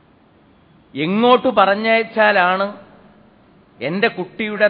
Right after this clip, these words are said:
ധാർമ്മിക വിശുദ്ധി എനിക്ക് സംരക്ഷിക്കാൻ കഴിയുക, എവിടെ പറഞ്ഞയച്ചാലാണ് അവൻ്റെ അല്ലെങ്കിൽ അവളുടെ ധാർമ്മിക വിശുദ്ധി നഷ്ടപ്പെട്ടു പോവുക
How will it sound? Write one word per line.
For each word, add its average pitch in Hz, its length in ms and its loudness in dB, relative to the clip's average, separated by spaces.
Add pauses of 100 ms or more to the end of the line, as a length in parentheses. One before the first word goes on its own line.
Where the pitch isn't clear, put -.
ധാർമ്മിക 196 560 0
വിശുദ്ധി 170 560 -6 (140)
എനിക്ക് 165 320 -6 (100)
സംരക്ഷിക്കാൻ 160 680 -6
കഴിയുക, 123 380 -8 (1600)
എവിടെ 190 400 2
പറഞ്ഞയച്ചാലാണ് 214 1120 2 (520)
അവൻ്റെ 180 460 -2 (260)
അല്ലെങ്കിൽ 175 440 -6 (200)
അവളുടെ 175 400 -4 (100)
ധാർമ്മിക 175 580 -2
വിശുദ്ധി 147 520 -8 (140)
നഷ്ടപ്പെട്ടു - 640 -4
പോവുക 151 500 -6